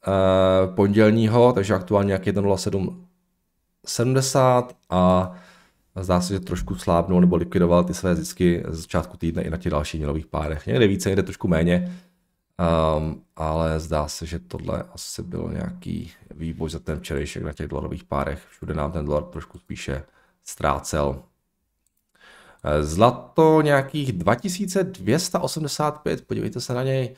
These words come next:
jak nám ožilo. Eh, pokračuje nám v růstu, pěkném docela. A s-, zlatu se docela daří,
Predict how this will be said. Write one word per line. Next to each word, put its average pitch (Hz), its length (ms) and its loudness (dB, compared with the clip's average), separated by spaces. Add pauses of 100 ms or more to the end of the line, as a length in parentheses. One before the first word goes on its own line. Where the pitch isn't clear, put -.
(280)
jak 90 140 -10
nám 120 220 0
ožilo. 110 600 2 (1400)
Eh, 92 460 2
pokračuje 131 440 -2
nám 113 240 4
v 95 40 -4
růstu, 95 760 0 (1300)
pěkném 87 420 -2
docela. 80 640 -2 (1300)
A 80 400 -2
s-, - 240 -8
zlatu 87 400 -4
se 190 140 -6
docela - 260 -4
daří, 175 480 -4